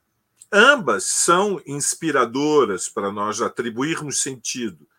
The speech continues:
porém, ambas são inconclusivas. É, cinco dias num processo eleitoral, é, num país como o Brasil,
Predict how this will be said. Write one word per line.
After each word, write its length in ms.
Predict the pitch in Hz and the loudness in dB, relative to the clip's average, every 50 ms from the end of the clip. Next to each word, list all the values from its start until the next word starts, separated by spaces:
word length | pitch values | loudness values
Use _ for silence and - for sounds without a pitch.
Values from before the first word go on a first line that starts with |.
| _ _ _ _ _ _ _ _ _ _ _ _ | _ _ _ _ _ _ _ _ _ _ _ _
porém, 560 | - 147 165 190 220 233 214 190 196 220 233 - - | 4 6 8 8 8 8 8 6 4 2 -2 -2 0
ambas 480 | 143 139 156 185 202 202 240 240 208 | 2 4 4 4 4 4 2 2 2
são 320 | - - 180 165 185 208 214 | 2 0 0 0 0 -2 -2
inconclusivas. 1200 | 208 226 220 - 202 214 220 208 220 240 269 247 190 175 175 180 180 165 135 104 90 82 - - - - - - _ _ _ - | -4 -6 -6 -2 0 0 0 0 -2 -6 -6 -4 -4 -2 0 2 2 2 0 -2 -8 -10 -10 -12 -16 -20 -20 -20 _ _ _ -8
É, 360 | 101 104 104 104 107 110 107 | -6 -4 -2 -2 -2 -2 -2
cinco 420 | 104 - - - 226 262 226 247 220 | 0 2 2 2 2 0 0 -2 -4
dias 300 | 170 175 160 139 127 117 | 0 2 2 2 2 0
num 100 | 131 123 | -2 -4
processo 460 | - 127 120 - - 120 107 - - | -2 -2 -2 0 0 -2 -2 -2 -4
eleitoral, 680 | 113 104 101 - 110 95 98 117 139 143 131 98 78 - _ _ _ _ _ _ _ _ _ _ _ _ | -4 -6 -4 -4 -6 -4 -2 0 0 0 0 0 -2 -4 _ _ _ _ _ _ _ _ _ _ _ _
é, 240 | - 101 101 104 107 107 | -10 -6 -4 -4 -4 -2
num 160 | 120 165 196 | 0 0 2
país 280 | - 135 113 120 120 | 4 4 2 2 0
como 220 | - - 143 123 110 | -4 -4 -4 -4 -4
o 40 | 92 | -4
Brasil, 580 | 98 92 90 85 85 104 127 135 139 107 151 | -4 -6 -6 -6 -6 -4 -4 -4 -4 -4 -8